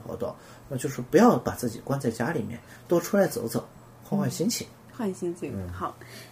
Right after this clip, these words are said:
Speaker 2: 那么第三点还有吗？
Speaker 1: 就是刚过来的话，就是已经接触了这边了，就没有什么问题。对于就是准备要过来的，还有一点就是说，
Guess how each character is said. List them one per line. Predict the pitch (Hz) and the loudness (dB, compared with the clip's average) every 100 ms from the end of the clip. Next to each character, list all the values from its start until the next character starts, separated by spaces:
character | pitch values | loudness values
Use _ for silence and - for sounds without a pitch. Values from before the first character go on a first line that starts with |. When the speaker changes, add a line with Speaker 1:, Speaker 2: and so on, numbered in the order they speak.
| - | 2
Speaker 2:
那 | 294 | 4
么 | |
第 | 277 | 4
三 | 320 311 | 4 2
点 | 233 | 2
还 | 165 | -2
有 | 175 | -6
吗？ | 160 156 - - - - - | -8 -10 -14 -18 -20 -20 -4
Speaker 1:
就 | - | 2
是 | 226 202 190 185 180 180 175 - - - - - - - - | 4 6 6 6 4 2 -2 -6 -14 -20 -20 -20 -20 -8 6
刚 | 269 294 294 254 | 8 8 2 0
过 | - 330 | 10 12
来 | 226 123 | 12 12
的 | 104 | 8
话， | 101 110 | 4 2
就 | 101 107 | 2 0
是 | 104 98 98 95 - | 2 2 0 -4 -2
已 | 117 | -2
经 | 120 135 | 0 2
接 | 185 | 4
触 | 190 190 | 6 6
了 | 135 | 6
这 | 113 107 | 6 2
边 | 95 92 | 0 -2
了， | 90 92 | -4 -4
就 | 101 | -4
没 | 95 101 | -2 0
有 | 110 | 0
什 | 101 | -2
么 | 107 | -4
问 | 101 92 | -6 -6
题。 | 87 98 - - - - | -6 -8 -10 -20 -14 -2
对 | 208 | 0
于 | 185 185 180 - - | 2 2 -2 -14 -4
就 | 190 | -2
是 | 170 | 0
准 | 143 - | 0 2
备 | 147 | 4
要 | 190 135 | 6 6
过 | 123 110 | 6 4
来 | 87 | 4
的， | 92 90 | 0 -2
还 | - 113 | -2 2
有 | 123 | 4
一 | 110 104 | 2 -2
点 | 104 92 | -6 -8
就 | 98 | -8
是 | 92 | -6
说， | - 104 | -4 -6